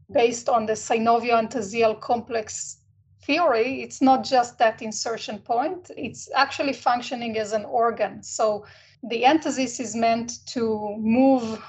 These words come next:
the joint or move the bone. For example, the Achilles tendon is an example of an enthesis.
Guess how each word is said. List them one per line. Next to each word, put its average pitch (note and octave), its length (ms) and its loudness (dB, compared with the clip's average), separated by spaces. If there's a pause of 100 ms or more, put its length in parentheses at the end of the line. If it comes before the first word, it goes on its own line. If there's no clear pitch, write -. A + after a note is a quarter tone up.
the A3+ 200 0
joint B3+ 460 0
or G#3+ 140 4
move A3+ 340 0
the A3+ 80 -2
bone. C4+ 460 0 (600)
For B3 120 0
example, A#3+ 500 2
the A3 120 0
Achilles A#3 500 -4
tendon A3 460 -2
is G#3 180 -8
an G#3 140 -6
example A#3 480 -6
of G#3 180 -8
an G#3 100 -8
enthesis. A3 680 -6